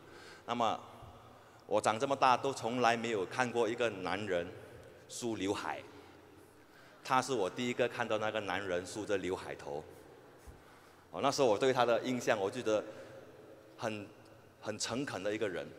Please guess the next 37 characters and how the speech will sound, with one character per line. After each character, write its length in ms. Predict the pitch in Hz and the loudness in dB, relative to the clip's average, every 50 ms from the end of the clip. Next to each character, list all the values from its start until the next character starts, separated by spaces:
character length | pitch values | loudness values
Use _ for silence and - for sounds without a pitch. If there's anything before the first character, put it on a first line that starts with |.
| - - - | -16 -8 -4
很 200 | 120 143 156 147 | -2 2 4 4
老 220 | 117 90 90 92 | 4 4 4 2
实 240 | 92 - - - 101 | 0 -2 -4 -4 -4
的 100 | 90 110 | -2 -2
一 80 | 110 104 | -2 0
个 80 | 110 | 0
人。 180 | 95 82 80 80 - - - - - - - - - - - - | -2 -2 -4 -8 -10 -16 -18 -18 -18 -20 -20 -20 -20 -20 -20 -12
就 120 | - - 226 | -6 -2 2
是 240 | 226 226 220 202 220 - | 4 4 4 4 2 0
简 160 | - 147 135 | 0 2 2
单 140 | 143 196 202 | 4 4 4
来 80 | 190 175 | 4 4
说， 160 | 175 196 - - 143 127 | 4 2 -2 -2 -4 -4
你， 120 | 131 131 127 | -4 -4 -4
你 260 | - 135 143 143 139 - - - - - - - - - - - - - - - - - - | -4 -4 -4 -4 -4 -6 -10 -16 -18 -18 -18 -18 -18 -20 -20 -20 -20 -20 -20 -20 -18 -14 -6
感 280 | - 123 127 135 131 - | -2 -2 -2 -2 -2 -2
觉 160 | - 160 180 | 0 2 2
到 160 | 165 202 185 | 4 2 2
他 180 | 160 175 175 165 | 2 2 0 0
说 180 | 165 170 165 | 2 2 0
不 280 | 156 160 - - 160 160 | 0 0 -2 -4 -2 0
会 240 | 151 165 156 127 113 | 2 4 2 2 0
讲 240 | - - 101 85 82 | -2 -2 -4 -4 -4
骗 160 | 82 95 113 101 95 | -2 -4 -4 -4 -4
话， 180 | 107 101 80 - - - - - - - - - - - - - - - - - - - - - - | -4 -6 -6 -6 -10 -18 -20 -20 -20 -20 -20 -20 -20 -20 -20 -20 -20 -20 -20 -20 -20 -20 -20 -6 4
当 120 | - 180 185 | 8 8 8
然 120 | 180 185 | 8 8
感 220 | - - 104 110 117 | 6 4 4 4 4
觉 160 | 117 123 131 | 2 2 2
是 120 | 139 143 | 2 2
感 200 | - 104 92 90 | 0 0 0 0
觉 160 | 82 98 110 | 0 0 0
嘛， 160 | 110 95 80 80 | 0 0 -2 -4
是 100 | 117 117 | -4 -4
不 80 | 117 | -2
是 120 | 107 110 107 | -2 0 0
啊？ 140 | 92 95 | 0 0